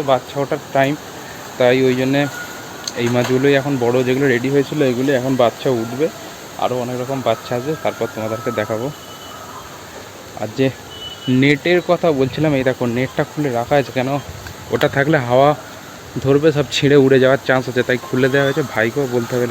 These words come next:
খুলে দিতে, ভাইয়েরও দেওয়া আছে। তো ঝড় তো আসছে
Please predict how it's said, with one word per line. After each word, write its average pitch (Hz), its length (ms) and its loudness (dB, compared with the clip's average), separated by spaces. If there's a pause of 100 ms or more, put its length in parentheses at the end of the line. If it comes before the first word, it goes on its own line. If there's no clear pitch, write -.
খুলে 120 160 0
দিতে, - 200 0
ভাইয়েরও 107 240 0 (100)
দেওয়া 110 220 0
আছে। 131 140 -8 (1040)
তো 117 100 -8 (640)
ঝড় 110 280 -10
তো 151 60 2 (120)
আসছে 139 260 -4